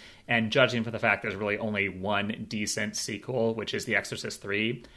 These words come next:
um, I did see that one. It is a pretty good one, mostly because it revolves around something called the Gemini Killer, so it's kind of more of a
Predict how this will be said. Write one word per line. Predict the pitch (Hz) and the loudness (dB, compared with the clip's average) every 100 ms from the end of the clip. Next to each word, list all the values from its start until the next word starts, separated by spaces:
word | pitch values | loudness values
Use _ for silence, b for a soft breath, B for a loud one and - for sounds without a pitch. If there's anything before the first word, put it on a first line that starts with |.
| B B | B B
um, | 110 107 104 127 | 2 4 4 6
I | 160 | 8
did | 196 | 8
see | 196 180 | 8 6
that | 147 131 | 6 4
one. | 127 127 123 - | 2 2 0 0
It | 135 117 | 0 2
is | 123 123 110 - | 4 4 4 0
a | 110 | -6
pretty | - - - 147 | -8 -10 -4 -2
good | 117 113 101 | 2 2 2
one, | 107 98 98 104 | 0 2 0 -4
mostly | 110 110 113 113 - 117 | -2 2 4 4 2 -2
because | 110 117 101 | -2 -2 -2
it | |
revolves | 101 98 101 107 107 | -4 -2 2 2 2
around | 101 95 | 0 0
something | - 117 95 | -4 -6 -4
called | 107 104 | -4 -2
the | 95 | -6
Gemini | 82 95 104 101 | -4 -2 2 2
Killer, | 101 113 98 92 | 2 -2 -2 -2
so | 104 | -4
it's | - | -4
kind | 117 | -4
of | 95 | -4
more | 95 95 | -2 0
of | 90 | 0
a | 87 | -2